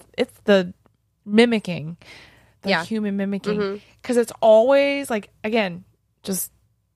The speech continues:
Speaker 1: you can do a little search on TikTok, Skinwalkers, and look at the videos. <laughs> Uh,
Speaker 2: Yeah, there are videos out there. Um, and I did read a little bit about it, but
Speaker 1: if, well,
Speaker 2: I kept finding more, like,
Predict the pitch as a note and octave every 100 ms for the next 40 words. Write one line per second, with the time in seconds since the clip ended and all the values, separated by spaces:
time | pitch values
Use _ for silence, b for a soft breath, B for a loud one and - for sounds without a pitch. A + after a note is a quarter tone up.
0 | _ G3+ G#3 A3 G3+ G3+ F#3+ F#3+ G#3+ -
1 | B3 B3 C4 C4 C4+ C#4+ - F3+ F3+ _
2 | _ - A3+ G3 F3 F3 F3 F3 G3 F#3
3 | - _ - - - - F#3+ G3 F#3+ G3+
4 | F#3+ F#3+ G#3 G3 - _ _ B B B
5 | B B B - - G3 F#3 F#3 F3+ F3+
6 | F3+ - - _ _ - G#3+ G#3 G3 A#3+
7 | A3+ G3+ G3 F#3+ F#3+ - F#3+ - F#3+ F#3
8 | F#3 - G3 F#3 F3+ - - C#4+ E4 G4
9 | D#4 A#3 G#3+ F#3+ F#3+ F#3+ F#3+ F#3+ G3 F3
10 | G3 F3 F#3 F3+ - _ _ A3 - _
11 | _ - G#3 G3+ - _ _ - G#3 A3+
12 | A3+ A3 G#3+ G3 F#3 F#3 -